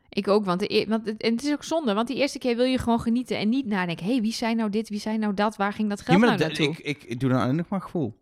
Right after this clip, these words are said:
Speaker 2: Dus ik kijk, ik heb gevoel en dat is het. En dan moet iemand anders moet ook maar leiden door die aflevering heen, want dan heb ik het niet
Speaker 1: Nee,
Speaker 2: bij de
Speaker 1: maar je
Speaker 2: hand.
Speaker 1: bent wel onze host.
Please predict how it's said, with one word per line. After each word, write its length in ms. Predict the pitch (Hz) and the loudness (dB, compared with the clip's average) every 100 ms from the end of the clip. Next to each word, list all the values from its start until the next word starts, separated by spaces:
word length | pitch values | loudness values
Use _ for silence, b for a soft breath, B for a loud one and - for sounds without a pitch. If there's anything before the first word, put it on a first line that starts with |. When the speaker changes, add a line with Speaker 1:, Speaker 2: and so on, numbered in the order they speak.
| - | -10
Speaker 2:
Dus 160 | 104 | -6
ik 100 | 104 | -6
kijk, 280 | - 110 165 _ | -4 -6 -6 _
ik 120 | - | -10
heb 140 | 117 - | -8 -6
gevoel 360 | 104 101 131 | -6 -4 -4
en 60 | 147 | -4
dat 120 | 151 | -4
is 120 | 160 | -4
het. 120 | 123 | -4
En 80 | - | -2
dan 100 | 110 | 0
moet 120 | 110 | 0
iemand 180 | 113 123 | -2 -6
anders 320 | - 175 185 | -4 -4 -4
moet 200 | - 156 | -4 -4
ook 140 | - 156 | -4 -2
maar 260 | 147 143 95 | -2 -2 -2
leiden 460 | 135 139 156 135 | 0 2 0 0
door 100 | 135 | 0
die 140 | 127 135 | 0 -2
aflevering 440 | - 110 104 98 | -4 -6 -4 -2
heen, 140 | 104 | -2
want 120 | 123 117 | -2 -4
dan 100 | 110 | -6
heb 160 | 110 | -8
ik 120 | 139 | -8
het 140 | - - | -8 -4
niet 100 | 180 | 0
Speaker 1:
Nee, 80 | 170 | 4
Speaker 2:
bij 100 | 170 | 4
de 60 | |
Speaker 1:
maar 100 | 170 | 4
je 60 | 220 | 4
Speaker 2:
hand. 120 | 233 | 4
Speaker 1:
bent 160 | 247 247 | 4 4
wel 180 | 294 | 4
onze 180 | 302 285 | 4 2
host. 580 | 285 339 - - - - | 4 6 4 -2 -16 -20